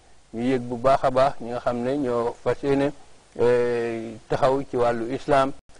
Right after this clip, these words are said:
te itam nekk ñoo xam ne ñii dañoo sol mbubu islam, di def nag ay jikko, eh, ju ñaaw a ñaaw, eh, ci suñu diina ji. Maa ngi jottali itam suma ngërmande ci yéen waa Gambia,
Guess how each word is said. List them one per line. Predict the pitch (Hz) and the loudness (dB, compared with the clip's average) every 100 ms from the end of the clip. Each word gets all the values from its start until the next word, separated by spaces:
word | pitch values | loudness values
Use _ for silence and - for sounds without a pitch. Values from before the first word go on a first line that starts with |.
| - _ | -20 _
te | 120 120 | 0 0
itam | 120 127 147 165 113 | 2 2 2 -4 -8
nekk | 117 113 | -8 -4
ñoo | 123 120 117 | -2 -2 0
xam | 123 | -2
ne | 123 | -2
ñii | 117 120 151 | -2 -2 -2
dañoo | 131 113 110 110 107 104 104 107 - - | -2 -4 -4 -4 -4 -6 -8 -12 -6 2
sol | 151 | 2
mbubu | 127 123 117 | 2 -2 -4
islam, | 127 - - - - - - - | 6 6 6 2 -8 -2 0 -2
di | 123 | -10
def | 127 | -18
nag | 123 120 - | -16 -16 -12
ay | 113 113 | -12 -12
jikko, | 113 - 120 110 110 104 104 - 117 | -14 -10 -6 -4 -4 -6 -8 -14 -16
eh, | 101 104 107 | -14 -12 -10
ju | 110 107 | -10 -4
ñaaw | 123 147 | 2 4
a | 143 | 4
ñaaw, | 131 120 123 - - - 107 | 4 0 -2 -10 -20 -10 -6
eh, | 107 | -6
ci | 117 | -6
suñu | - 120 110 | -6 -4 4
diina | 107 107 - | 8 8 6
ji. | - - - - - - - - | -8 -10 -2 -2 -2 -16 -18 -14
Maa | 110 123 | -10 -6
ngi | 131 135 135 131 | -2 -2 -2 -4
jottali | 131 135 135 | -4 -2 -2
itam | 135 139 135 | 0 0 -2
suma | 131 127 | -4 -2
ngërmande | 123 131 127 123 127 151 - | 0 0 0 0 0 -2 -2
ci | 123 | -4
yéen | 123 123 120 | -2 -2 -2
waa | 117 113 | 2 0
Gambia, | 107 147 143 123 | 4 4 4 -2